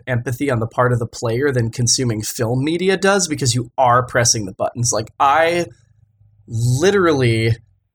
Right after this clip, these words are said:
during the last confrontation in this game, had my controller as far away from my chest as I possibly could while I was pushing the square button to drive that knife into Abby's shoulder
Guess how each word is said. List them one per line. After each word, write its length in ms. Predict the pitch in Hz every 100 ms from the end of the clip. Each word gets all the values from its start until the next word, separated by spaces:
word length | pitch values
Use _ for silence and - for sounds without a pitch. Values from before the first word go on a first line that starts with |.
| 131
during 420 | 127 127 127 120
the 100 | 113
last 600 | 113 117 127 147 151 -
confrontation 840 | 147 143 131 135 131 117 113 113
in 140 | 104 104
this 180 | 110 -
game, 420 | - - 113 120 - _ _ _ _ _ _ _ -
had 300 | 147 147 147
my 140 | 139
controller 760 | 127 123 - 147 143 135 120 -
as 180 | 127 -
far 500 | - - 175 151 175
away 260 | 190 170 165
from 240 | 175 151
my 160 | 139 131
chest 480 | - 135 120 - -
as 120 | 131
I 120 | 104 -
possibly 600 | - 143 139 165 143 135
could 440 | - 127 120 127 - _ _
while 260 | 127 135 131
I 100 | 131
was 180 | 135
pushing 380 | - 143 127 135
the 60 | 127
square 380 | - 156 147 135
button 340 | 123 127 123
to 120 | 123
drive 540 | 117 113 101 107 170 143
that 220 | 151 151
knife 380 | 135 131 131 -
into 280 | 135 127 -
Abby's 300 | 120 120 123
shoulder 560 | - 139 123 110 110